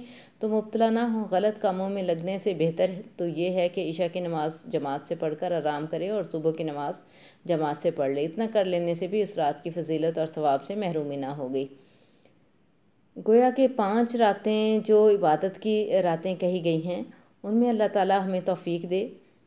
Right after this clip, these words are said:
कि अल्लाह ताला हमारी दुआओं को कबूल फरमाए, अल्लाह रब्बुल इज़्ज़त हमें तौफीक दे।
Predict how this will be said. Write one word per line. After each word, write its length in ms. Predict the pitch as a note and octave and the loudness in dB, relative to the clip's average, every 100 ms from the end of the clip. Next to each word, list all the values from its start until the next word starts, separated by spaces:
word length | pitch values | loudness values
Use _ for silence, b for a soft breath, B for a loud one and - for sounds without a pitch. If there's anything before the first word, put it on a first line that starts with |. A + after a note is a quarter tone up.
| _ _ _ - | _ _ _ -4
कि 60 | |
अल्लाह 260 | F3 G3+ G#3 | -2 2 2
ताला 340 | G#3 G3 G#3 G#3+ G#3+ - - - F#3 | 2 4 4 2 0 -4 -10 -6 -4
हमारी 380 | F#3 F3+ F#3 E3+ | -2 -2 -2 0
दुआओं 300 | E3+ F3 F#3 | 2 2 2
को 140 | G#3 | 0
कबूल 280 | G3+ D#3+ F3 | 0 -2 -2
फरमाए, 480 | E3+ F#3+ F3 E3 G#3 - _ _ _ - - _ _ _ _ - | -2 -4 -2 -2 -4 -10 _ _ _ -20 -20 _ _ _ _ -12
अल्लाह 200 | F#3 G3+ | -2 0
रब्बुल 280 | G#3 G#3 G#3 | 2 2 2
इज़्ज़त 260 | G#3 G#3 G3+ | 2 0 0
हमें 180 | G#3 | -2
तौफीक 500 | G#3 G3 - G3+ G#3 | 0 -2 0 -4 -2
दे। 140 | F#3+ | 2